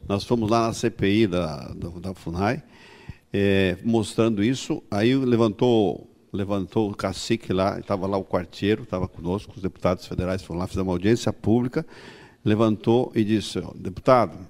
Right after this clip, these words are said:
quando vocês estavam lá na agricultura, nós tínhamos trabalho, nós tínhamos comida, né?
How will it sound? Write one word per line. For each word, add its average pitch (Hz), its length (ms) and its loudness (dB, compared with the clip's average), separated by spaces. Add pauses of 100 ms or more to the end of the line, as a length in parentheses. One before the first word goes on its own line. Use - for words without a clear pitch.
(880)
quando 151 180 6
vocês 147 280 2
estavam 110 340 4
lá 104 180 4
na 92 100 0
agricultura, 87 720 2 (720)
nós 104 280 0
tínhamos 104 420 0
trabalho, 131 540 2 (460)
nós 104 160 -4
tínhamos 113 340 -2
comida, 139 640 4 (320)
né? 117 240 0